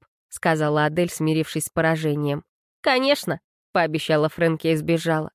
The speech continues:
Когда она вернулась, Адель была занята покупателем, а значит, обойдется без материнских нотаций.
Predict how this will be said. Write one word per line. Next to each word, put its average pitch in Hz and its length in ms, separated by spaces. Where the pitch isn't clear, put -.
Когда 240 280
она 233 140
вернулась, 240 500
Адель 208 240
была 185 240
занята 185 380
покупателем, 190 800
а 208 140
значит, 180 500
обойдется 165 560
без 165 200
материнских 165 640
нотаций. 175 600